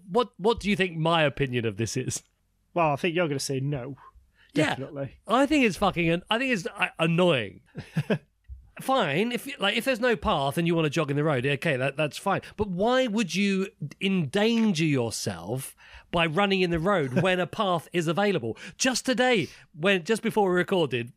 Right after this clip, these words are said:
Speaker 1: uh, I was coming home from the supermarket. It's getting dark here now, quite early. There was a guy jogging <laughs> in the road, and he was doing that one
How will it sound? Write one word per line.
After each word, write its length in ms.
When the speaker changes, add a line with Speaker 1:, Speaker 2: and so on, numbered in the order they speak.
Speaker 1:
uh, 140
I 100
was 140
coming 240
home 160
from 120
the 60
supermarket. 720
It's 100
getting 240
dark 340
here 180
now, 260
quite 300
early. 500
There 140
was 120
a 60
guy 560
jogging 600
<laughs> 80
in 240
the 120
road, 640
and 200
he 140
was 160
doing 300
that 180
one 280